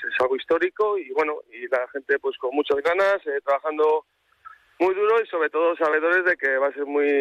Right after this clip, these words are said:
una, una eliminatoria muy complicada, pero que si estamos a nivel nuestro, pues tenemos, tenemos las mismas opciones que el rival, ¿no?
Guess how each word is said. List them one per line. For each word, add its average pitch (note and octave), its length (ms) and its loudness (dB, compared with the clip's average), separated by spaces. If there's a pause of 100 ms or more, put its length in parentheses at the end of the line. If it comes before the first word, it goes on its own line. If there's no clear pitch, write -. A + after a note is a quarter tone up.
(120)
una, C3+ 420 2
una C#3+ 200 -2
eliminatoria C#3+ 460 0
muy D3 140 -4
complicada, D#3 540 0
pero D3+ 160 -4
que - 80 -20
si - 80 -20
estamos C#3 340 -4
a C3+ 80 0
nivel C3+ 420 0 (520)
nuestro, F#3 320 2
pues E3+ 180 -6
tenemos, B2+ 420 -4 (220)
tenemos B2+ 260 0 (140)
las C3 120 2
mismas C3+ 220 -2
opciones B2+ 380 -2
que A#2+ 60 0
el A#2+ 40 -4
rival, C3 320 0
¿no? D3+ 100 -16